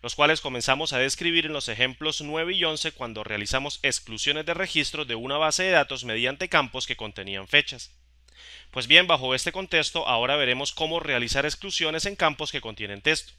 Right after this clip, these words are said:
Por ende, si llegaste a este video por casualidad, te invito a que comiences este mini curso de filtros avanzados desde cero. De seguro aprenderás bastante si lo observas desde el comienzo. Para ello puedes acceder a la lista de reproducción haciendo clic en el enlace de la descripción de este video,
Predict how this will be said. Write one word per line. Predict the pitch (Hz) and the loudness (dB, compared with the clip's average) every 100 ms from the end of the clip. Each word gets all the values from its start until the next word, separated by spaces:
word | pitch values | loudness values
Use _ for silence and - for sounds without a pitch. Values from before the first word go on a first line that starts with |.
| _ _ - - - - - | _ _ -20 -20 -20 -20 0
Por | 147 | 4
ende, | 139 131 165 | 6 6 4
si | - | 4
llegaste | 117 113 120 147 | 0 2 0 0
a | |
este | - 143 | -2 -2
video | 120 120 139 | -2 -2 -2
por | 123 | -8
casualidad, | 113 110 143 180 175 151 - | -10 -6 -2 4 4 4 0
te | 120 | -2
invito | 131 156 180 | 0 -4 -6
a | |
que | 175 | -8
comiences | 185 170 151 143 147 - | -4 0 0 -2 -2 0
este | 156 185 | 0 0
mini | 185 196 | -4 -4
curso | 170 160 - 147 | -4 -4 -2 -2
de | 117 | -2
filtros | 151 156 175 180 | -2 -2 -4 -4
avanzados | 175 175 147 123 | -2 0 0 0
desde | 110 101 101 | -4 -6 0
cero. | 151 143 - _ _ _ - | 2 2 -4 _ _ _ -4
De | |
seguro | - 110 127 143 | -2 -2 -2 0
aprenderás | 127 113 110 117 | 0 0 -2 2
bastante | 160 - 135 123 127 | 2 4 0 0 -2
si | 160 | 0
lo | 175 | -2
observas | - 131 117 | -2 -2 -2
desde | 104 101 | -4 -6
el | 95 | -10
comienzo. | 98 113 131 - - _ _ _ - - - - | -2 0 2 0 -6 _ _ _ -20 -20 -20 2
Para | 135 131 | 8 8
ello | 139 165 | 8 2
puedes | 165 165 160 | 2 4 2
acceder | - 131 131 | 0 2 4
a | |
la | 151 | 4
lista | 131 131 156 | 2 2 0
de | 151 | 0
reproducción | 156 165 180 190 - 156 151 | 0 -2 -6 -4 0 0 0
haciendo | 117 110 147 165 175 | -4 0 0 -2 0
clic | 165 - - | 2 2 4
en | 175 | 4
el | 190 | 6
enlace | 185 160 - | 6 4 4
de | 156 | 0
la | 123 | 0
descripción | 117 131 185 - 151 131 | 0 -2 -6 -2 -2 -2
de | 113 | -2
este | 107 - 107 | -4 -6 -8
video, | 104 135 147 | 2 2 2